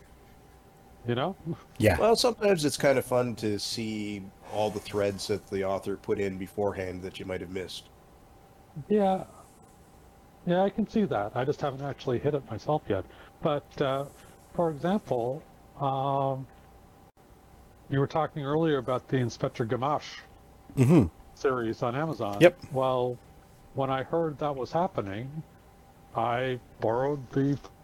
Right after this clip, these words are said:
Speaker 1: first book of that series
Speaker 2: Nice.
Speaker 1: from, uh,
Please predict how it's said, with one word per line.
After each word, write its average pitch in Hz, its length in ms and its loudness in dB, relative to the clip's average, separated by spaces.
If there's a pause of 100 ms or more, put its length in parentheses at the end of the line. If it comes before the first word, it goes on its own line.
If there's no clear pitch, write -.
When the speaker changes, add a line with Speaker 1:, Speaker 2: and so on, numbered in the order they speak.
(140)
Speaker 1:
first - 220 -4
book 190 180 0
of 113 60 -2
that 104 180 -4
series - 420 -8 (120)
Speaker 2:
Nice. 78 420 -8
Speaker 1:
from, 110 440 -4
uh, 117 340 0